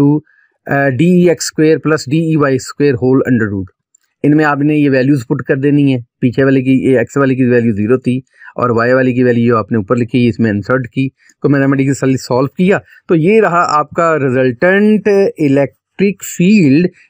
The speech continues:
इन दो एलिमेंट्स की वजह से। ओके, अब आपने यहाँ पे डीईएल की और sin theta की वैल्यू पुट कर देनी है। तो सबसे पहले आप देखें ना,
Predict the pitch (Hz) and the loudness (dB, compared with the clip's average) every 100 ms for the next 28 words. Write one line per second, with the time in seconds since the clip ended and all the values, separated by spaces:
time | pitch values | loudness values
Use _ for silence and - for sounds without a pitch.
0 | _ - 226 254 254 180 175 175 175 151 | _ 0 2 4 2 2 2 4 2 2
1 | 143 143 139 131 - 202 208 127 101 95 | 2 2 2 -2 -4 0 2 2 0 -4
2 | - - 95 _ _ _ _ _ - 120 | -6 -12 -12 _ _ _ _ _ -4 -2
3 | 170 151 _ _ _ _ - - - 180 | -2 -4 _ _ _ _ -20 -20 -6 -2
4 | 202 208 208 220 202 202 202 175 196 208 | 0 0 0 0 0 2 0 2 0 2
5 | 202 196 190 202 208 190 170 160 156 160 | 2 2 0 0 0 0 -2 -2 -2 -2
6 | 170 170 127 120 131 131 135 123 131 131 | 0 0 0 0 -2 -2 -2 0 0 0
7 | 127 127 139 151 143 143 135 127 127 139 | 0 -2 -2 -2 0 0 0 -2 -2 0
8 | 139 | -2